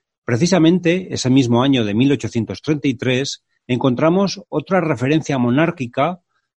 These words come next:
cuando se colocó la primera piedra de una nueva fuente en la plaza de San Fernando como homenaje al juramento que hizo la princesa heredera, que luego sería Isabel segunda, denominándose por ello Fuente de la Princesa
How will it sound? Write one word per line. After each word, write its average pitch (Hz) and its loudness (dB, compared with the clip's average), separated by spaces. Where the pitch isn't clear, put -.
cuando 120 2
se 117 -4
colocó 110 0
la 180 2
primera 135 0
piedra 143 -2
de 123 -2
una 139 0
nueva 117 4
fuente 139 0
en 104 -6
la 98 -6
plaza 120 -6
de 95 -10
San 101 -14
Fernando 139 -6
como 151 2
homenaje 147 0
al 117 -6
juramento 135 0
que 117 -2
hizo 131 0
la 110 -2
princesa 123 -6
heredera, 120 0
que 107 -6
luego 117 2
sería 120 0
Isabel 107 -6
segunda, 107 -4
denominándose 127 0
por 104 -6
ello 160 -2
Fuente 165 2
de 127 0
la 107 0
Princesa 101 -6